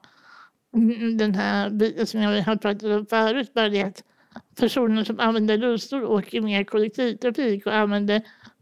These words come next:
bussen, så har jag märkt att andra resenärer reagerar ju på ett helt annat sätt idag mot vad de gjorde för flera år sedan, när jag inte åkte lika mycket med buss,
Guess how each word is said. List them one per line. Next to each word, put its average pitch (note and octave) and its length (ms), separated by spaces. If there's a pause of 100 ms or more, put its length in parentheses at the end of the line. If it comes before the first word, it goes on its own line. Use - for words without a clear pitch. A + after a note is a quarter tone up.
(500)
bussen, A3 640 (220)
så B3 140
har A#3+ 100
jag G#3 240
märkt G#3 400
att G#3+ 160
andra B3 460 (580)
resenärer B3 680
reagerar G3+ 560
ju - 120
på A3 100
ett G#3 140
helt C4+ 260
annat G3+ 280
sätt - 340
idag G#3+ 500 (600)
mot G#3 280
vad G#3+ 100
de G#3+ 120
gjorde A3 260
för - 140
flera G3+ 280
år D4 200
sedan, G#3 480
när G#3 160
jag F#3+ 100
inte G#3 280
åkte A3 320
lika D4 240
mycket F#3+ 280
med G3+ 140
buss, G3+ 320